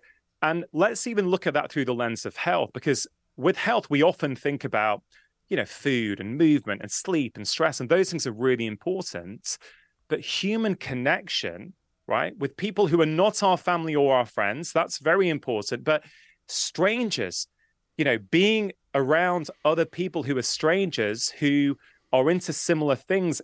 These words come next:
as you are, it's actually really, really important for your health. There was this wonderful twenty twenty-one study by these psychologists, Chris, that basically said positive interactions with strangers help us serve basic needs such as feeling connected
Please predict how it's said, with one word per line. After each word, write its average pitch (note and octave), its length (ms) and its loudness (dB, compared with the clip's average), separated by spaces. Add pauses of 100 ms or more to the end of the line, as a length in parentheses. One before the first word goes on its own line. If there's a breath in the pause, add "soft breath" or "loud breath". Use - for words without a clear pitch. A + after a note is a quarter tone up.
as B2+ 200 0
you G#3 240 -2
are, F#2+ 320 0 (580 soft breath)
it's C3 120 -2
actually G3+ 260 -2
really, F3 480 4
really C#3+ 260 0
important - 420 -8
for B2+ 80 -6
your A#2 140 2
health. E3 220 0
There C#3 80 4
was B2+ 100 -4
this D3 240 -2
wonderful E3+ 640 2
twenty C#3+ 260 0
twenty-one B2 420 0
study C#3 400 2
by A#2+ 180 2
these A#2+ 160 -4
psychologists, C#3 640 0
Chris, F#2 320 -2
that B2 200 2 (840)
basically E3+ 420 -2
said A2 340 -2 (640 soft breath)
positive G#3 520 0
interactions E3 640 0
with G#2+ 140 -4
strangers D3+ 960 -2 (340 soft breath)
help F#3 280 0
us C#3 120 -2
serve F3 540 4
basic G3 400 2
needs A#2 380 -4
such - 180 -2
as - 140 -6
feeling G3 400 0
connected D3 800 -4